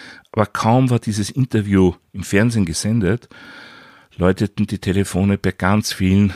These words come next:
ehrenamtlichen Helferinnen und Helfern, die Familien,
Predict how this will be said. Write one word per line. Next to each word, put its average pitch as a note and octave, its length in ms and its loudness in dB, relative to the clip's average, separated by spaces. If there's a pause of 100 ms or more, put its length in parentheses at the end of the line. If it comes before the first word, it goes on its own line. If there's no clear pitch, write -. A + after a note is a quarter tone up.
(260)
ehrenamtlichen F#2 560 -2
Helferinnen F2+ 440 -2
und E2+ 160 -8
Helfern, F2+ 420 -6
die F2+ 80 -14
Familien, G2 540 0